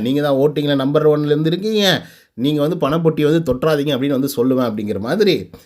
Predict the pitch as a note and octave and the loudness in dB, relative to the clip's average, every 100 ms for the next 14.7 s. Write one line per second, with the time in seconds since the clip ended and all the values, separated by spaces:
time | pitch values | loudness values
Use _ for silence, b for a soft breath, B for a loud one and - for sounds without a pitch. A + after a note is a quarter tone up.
0 | B B _ - C#3 F#3 G3+ G3 C#3+ A#2 | B B _ -6 -2 0 2 2 2 0
1 | C3 C#3 E3 D#3+ - B2+ A#2 G#2+ A#2 G#2+ | -2 -2 2 0 0 -4 -4 -4 -4 -4
2 | G2 A2 F2+ F2+ A#2+ G3+ - _ _ - | -4 -6 -6 -4 -2 -2 -4 _ _ -10
3 | G#2 B2+ G3 A#3 A3 G#3 B3+ - _ C3 | -2 2 4 6 4 0 -6 -8 _ -8
4 | D3+ F3 E3 C#3+ D#3 D#3 B2+ D#3 D#3+ C3 | -4 -4 -2 -2 -2 -2 -2 -2 -2 -2
5 | A#2 A2+ A2+ D3 C#3 A2+ A#2 G2+ G2 G2 | -2 0 0 -2 -2 -2 -2 -4 -4 -6
6 | G2+ F#2+ A2 G#2 G2 G2+ F2 - B B | -4 -2 -2 -2 -4 -6 -6 -12 B B
7 | B E3 E3 A3 F3 A3+ C4+ A#3 G#3+ F#3+ | B -2 2 4 4 2 2 0 -2 -2
8 | E3 D#3+ D3+ D3+ D3+ A3+ A3 - C#3+ C#3 | -4 -2 -2 -2 0 2 2 -2 -6 -6
9 | D#3+ D#3+ F3+ D#3 D#3 C#3 C3+ C#3+ F3+ G#3+ | -4 0 0 0 -2 -4 -4 -4 -4 -6
10 | B B B D3 F3 E3 D#3 C3 D#3+ E3 | B B B -2 4 4 4 2 -2 -2
11 | G3 E3+ E3+ E3 D#3 D3 D3 D3 C#3+ C#3+ | -2 0 0 0 0 0 -2 -2 -4 -2
12 | F#3+ C#3+ D3+ D3 D3+ C#3+ C3+ C#3 C#3 C3+ | -2 0 2 2 2 0 0 0 -2 -2
13 | C#3 F3 G3+ F3+ D3 D#3 D3+ C3 D#3 D3 | -2 0 0 0 0 0 0 -2 0 -2
14 | C#3+ F#3 E3 D3 C#3+ C3 C#3+ | 0 -2 -2 -4 -4 0 2